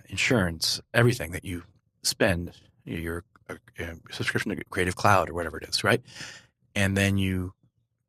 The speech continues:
find out that you work a hundred days a year or two hundred, whatever it is, and you divide that and you find out what your break-even number. When people see that number, they're shocked that it's a few hundred dollars a day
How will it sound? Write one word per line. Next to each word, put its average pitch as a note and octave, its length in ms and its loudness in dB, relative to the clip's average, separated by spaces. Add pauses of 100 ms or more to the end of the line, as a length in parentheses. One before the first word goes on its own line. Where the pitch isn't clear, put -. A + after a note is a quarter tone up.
(160)
find F#2+ 260 2
out F#2 120 4
that E2 80 -8
you F2+ 120 -2
work F2 160 -2
a F#2 60 -6
hundred F#2+ 220 0
days F2+ 200 0
a F2 60 -6
year D#2+ 240 -6
or G2+ 60 -2
two - 200 -6
hundred, F2 220 -6
whatever F2+ 260 0
it - 60 -6
is, G#2+ 300 -4 (380)
and A#2 80 6
you B2 60 12
divide B2 380 8
that - 160 0
and F#2 100 -10
you F#2+ 200 -2
find G2+ 240 2
out G2 80 4
what - 80 -4
your F2 80 -2
break-even G2 500 2
number. E2 220 -4
When F#2+ 80 -10
people G2+ 200 -2
see - 160 4
that F#2 140 6
number, A#2+ 240 6
they're D#2 140 0
shocked - 540 6
that - 100 -6
it's - 200 -2
a F#2 60 -2
few A2 200 2
hundred F#2+ 160 2
dollars F2 280 2
a F2 40 -6
day F2+ 360 0